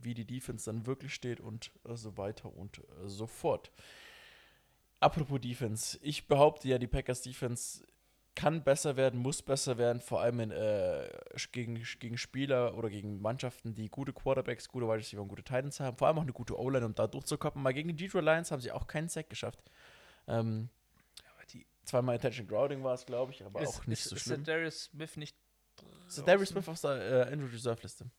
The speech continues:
Speaker 2: Genau, der ist draußen, gell?
Speaker 1: Der ist raus, genau.
Speaker 2: Das
Speaker 1: Der
Speaker 2: tut natürlich schon weh, auf jeden
Speaker 1: der,
Speaker 2: Fall.
Speaker 1: der tut, äh, mega weh. Ähm, war ja letztes Jahr der beste Spieler eigentlich in der Defense. Und den hast du gedoubleteamt und dann sind halt
Speaker 2: Mit,
Speaker 1: andere
Speaker 2: war der
Speaker 1: Jungs,
Speaker 2: besser
Speaker 1: die
Speaker 2: als Jaire Alexander?
Speaker 1: Ja, ich hab gedacht, ich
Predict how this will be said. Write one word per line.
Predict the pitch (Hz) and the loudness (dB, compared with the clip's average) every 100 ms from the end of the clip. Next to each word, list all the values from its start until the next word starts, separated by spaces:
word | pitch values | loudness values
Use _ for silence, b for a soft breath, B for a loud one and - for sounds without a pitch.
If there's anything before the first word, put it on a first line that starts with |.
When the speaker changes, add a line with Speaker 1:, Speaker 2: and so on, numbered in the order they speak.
| _ - | _ -6
Speaker 2:
Genau, | 143 131 120 | -2 0 0
der | 127 | -4
ist | - | 0
draußen, | 127 131 117 | 0 0 -2
gell? | 107 131 | -2 4
Speaker 1:
Der | 139 | 4
ist | - 113 | 4 2
raus, | 110 - | 2 0
genau. | 113 104 | -4 -2
Speaker 2:
Das | 139 | -2
Speaker 1:
Der | - | -2
Speaker 2:
tut | 160 | -2
natürlich | 151 151 143 | 0 2 2
schon | 151 139 | 0 0
weh, | 123 123 | -2 -4
auf | 120 | -6
jeden | 120 - | -6 -6
Speaker 1:
der, | |
Speaker 2:
Fall. | - 117 | 0 0
Speaker 1:
der | 120 123 123 | 2 4 4
tut, | 131 117 - | 0 -4 -6
äh, | 76 | -6
mega | 113 107 92 80 | -2 0 -2 -2
weh. | 92 - _ - | -6 -10 _ -8
Ähm, | 104 104 104 123 - _ - | -6 -4 -6 -8 -14 _ -4
war | 110 | 0
ja | 110 110 | 2 2
letztes | 107 - 123 | 0 -4 -4
Jahr | 104 | -2
der | |
beste | 98 107 - | -2 -6 -8
Spieler | - 110 - | -8 -6 -6
eigentlich | - - | -6 -8
in | 87 | -8
der | 85 | -8
Defense. | 98 101 92 98 - B B B B | -10 -10 -10 -10 -14 B B B B
Und | 98 98 - - - - | -6 -6 -6 -14 -20 -14
den | - 110 | -4 -2
hast | 110 - | -2 -6
du | |
gedoubleteamt | 104 113 120 120 123 113 | -2 0 0 -2 -4 -4
und | |
dann | 107 | -2
sind | 110 | -4
halt | 98 | -4
Speaker 2:
Mit, | 139 | -2
Speaker 1:
andere | 117 113 113 | -2 0 2
Speaker 2:
war | 170 | 4
der | |
Speaker 1:
Jungs, | 170 - | 4 4
Speaker 2:
besser | 180 | 2
Speaker 1:
die | 190 | 0
Speaker 2:
als | - | 0
Jaire | 190 160 | 2 2
Alexander? | 160 151 170 139 117 - b b b b b b _ _ _ | 0 -2 -6 -6 -8 -10 b b b b b b _ _ _
Speaker 1:
Ja, | 113 110 101 | -4 0 0
ich | 123 135 | 0 -2
hab | 131 | -2
gedacht, | 139 123 - | -4 -6 -8
ich | 113 - | -12 -12